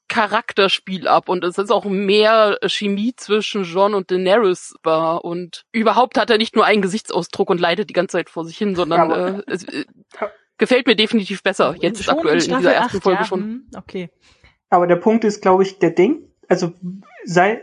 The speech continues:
Speaker 2: für ihn gibt's ja keinen Plan danach. Der Punkt ist ja, wir, wir, danach können wir uns drüber, ähm, Gedanken machen, wenn wir überlebt haben.
Speaker 3: <laughs> Ja, ist auch
Speaker 2: So,
Speaker 3: so.
Speaker 2: also was soll ich mir denn jetzt Gedanken machen, wie es weitergeht, wenn am Ende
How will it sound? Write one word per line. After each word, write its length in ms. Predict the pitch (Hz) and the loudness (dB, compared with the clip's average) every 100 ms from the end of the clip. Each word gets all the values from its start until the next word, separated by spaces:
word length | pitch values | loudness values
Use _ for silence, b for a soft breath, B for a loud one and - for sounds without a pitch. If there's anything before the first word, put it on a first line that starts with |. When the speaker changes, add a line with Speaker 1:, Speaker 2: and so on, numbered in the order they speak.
| - | -8
Speaker 2:
für 100 | - | -4
ihn 240 | - 214 254 | 0 2 2
gibt's 280 | 254 - 311 | 0 -2 -4
ja 80 | |
keinen 400 | 247 170 160 156 | -2 0 0 -2
Plan 320 | - 160 156 165 | 0 0 2 0
danach. 520 | 151 143 147 - - | 0 0 -4 -6 -4
Der 80 | 170 | -4
Punkt 300 | 170 220 220 | 0 -2 0
ist 160 | 214 220 | -4 2
ja, 340 | 208 208 214 _ - | 4 4 0 _ -2
wir, 180 | 185 175 | -2 -2
wir, 320 | 190 185 190 - - | -6 -2 -2 -4 0
danach 340 | 175 180 185 | 4 4 0
können 160 | 220 202 | -2 -2
wir 40 | |
uns 120 | 190 | -2
drüber, 520 | - 185 180 180 - | 2 4 6 4 0
ähm, 380 | 185 175 170 170 - | 2 4 2 -2 -4
Gedanken 340 | 170 175 185 | 2 2 2
machen, 220 | 202 185 185 | -2 -2 -2
wenn 80 | |
wir 60 | 175 | -2
überlebt 460 | 160 156 175 - 190 | 0 2 0 0 -2
haben. 380 | 139 - 226 - | -2 -2 -10 -16
Speaker 3:
<laughs> 40 | _ _ - | _ _ -14
Ja, 120 | 202 | -12
ist 80 | 180 | -12
auch 60 | 175 | -4
Speaker 2:
So, 160 | 196 175 | 2 4
Speaker 3:
so. 40 | |
Speaker 2:
also 200 | 202 190 190 - | 4 0 -2 -8
was 180 | - - | -8 2
soll 160 | 208 | 4
ich 140 | 214 214 | 4 4
mir 80 | 202 | 2
denn 180 | 190 | 4
jetzt 220 | 190 185 - | 2 0 0
Gedanken 340 | 175 180 208 | 2 2 2
machen, 220 | 185 202 | 0 0
wie 60 | 170 | -2
es 100 | 156 | 2
weitergeht, 540 | 220 233 196 180 190 | 2 4 2 2 2
wenn 100 | 175 | 2
am 140 | 175 170 | 2 0
Ende 440 | 185 190 190 208 | -2 -2 -2 -4